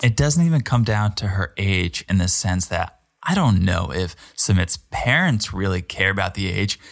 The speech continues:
It comes down to society's perception.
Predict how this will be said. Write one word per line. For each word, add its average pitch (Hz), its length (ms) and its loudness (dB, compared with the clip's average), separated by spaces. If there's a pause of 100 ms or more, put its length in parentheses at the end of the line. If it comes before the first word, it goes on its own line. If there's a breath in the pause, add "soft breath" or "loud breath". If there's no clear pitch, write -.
(140 loud breath)
It 127 160 -2
comes 165 220 0
down 147 220 0
to 123 120 -4
society's 104 1160 0 (160)
perception. - 880 -2